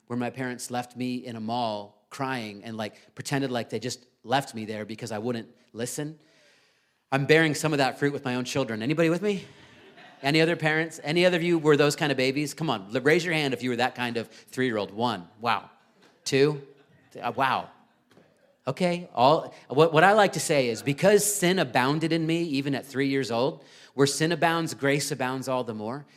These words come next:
So all of you perfect kids have not tasted the grace that I have tasted as an extra sinful <laughs> three-year-old. Well, Clay, for whatever reason, freaked out on my wife yesterday.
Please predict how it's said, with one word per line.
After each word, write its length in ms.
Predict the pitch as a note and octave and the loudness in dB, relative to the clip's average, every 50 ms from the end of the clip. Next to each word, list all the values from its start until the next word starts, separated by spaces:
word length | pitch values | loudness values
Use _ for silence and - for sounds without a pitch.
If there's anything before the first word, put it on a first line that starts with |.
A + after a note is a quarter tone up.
| - _ | -20 _
So 180 | - - - C#3 | -8 -2 2 4
all 140 | D3+ F3+ | 6 6
of 80 | G#3 F#3 | 6 4
you 80 | F#3+ G3 | 2 -2
perfect 400 | F#3+ - F#3+ F#3 F#3 C3+ C#3+ - | 0 0 -2 -2 -2 -10 -14 -4
kids 320 | - D#3+ D3+ C3+ B2+ - | 0 0 0 0 0 -2
have 140 | - B2+ A#2 | -4 -2 0
not 240 | C#3 D3 E3 D#3+ - | 2 0 0 0 0
tasted 340 | E3+ E3 D#3+ D#3+ - D#3 | 0 0 0 0 -2 0
the 80 | - C#3+ | 0 -2
grace 600 | A2+ A2+ A#2 C#3+ E3+ E3+ C#3 A2+ - - - - | -4 0 2 4 6 6 4 4 0 -4 -4 -6
that 200 | - - B2+ A2 | -4 -4 2 4
I 140 | B2+ C3+ C#3 | 4 4 4
have 160 | B2 A#2 A2 | 2 0 -2
tasted 460 | - C#3+ C#3 C#3 C3+ - - G2 F2 - - - - - - - | 0 0 0 0 0 -2 -10 -12 -14 -14 -20 -20 -20 -20 -4 0
as 160 | C3 C3+ B2+ | 0 2 2
an 100 | C#3 C3 | 0 2
extra 400 | - C#3 D#3+ D#3+ - - - C#3+ | 4 4 4 4 2 -4 -2 -4
sinful 380 | B2+ - - C#3+ C#3+ C#3 - A#2 | -4 0 0 0 0 0 -2 -4
<laughs> 20 | |
three-year-old. 800 | - - C#3 - C#3 A#2+ G2+ A2+ - - - - A2+ _ A2+ C3 _ _ _ _ _ _ _ _ _ _ _ _ - - - - - - - - - _ | 0 0 2 2 2 0 0 -2 -6 -8 -12 -12 -12 _ -14 -14 _ _ _ _ _ _ _ _ _ _ _ _ -20 -20 -20 -20 -20 -20 -20 -20 -12 _
Well, 160 | C3+ C3+ C3 | 4 4 4
Clay, 380 | B2+ - - G3 A3 A3 G#3+ F#3+ | 4 2 2 4 6 8 8 6
for 140 | G3 - D#3 | 6 4 2
whatever 300 | D3 D3+ E3+ F3 E3+ D#3+ | 4 4 4 4 2 2
reason, 380 | D3+ D#3 D#3+ D#3 B2+ C#3 C3+ | 2 2 2 2 2 0 -4
freaked 320 | B2+ - - D3 D3 D3+ - | -4 -2 -2 -2 0 2 0
out 160 | D3 C#3 C3+ | 2 2 2
on 60 | B2+ | 0
my 120 | B2 A#2 A2+ | -2 -2 -2
wife 320 | A2+ B2 B2 A#2 A2 - | 0 0 0 -2 -4 -6
yesterday. 560 | A#2 G2+ - - - G2 G2 F#2+ F#2 F#2+ F#2+ | -10 -10 -10 -12 -12 -12 -10 -10 -10 -12 -16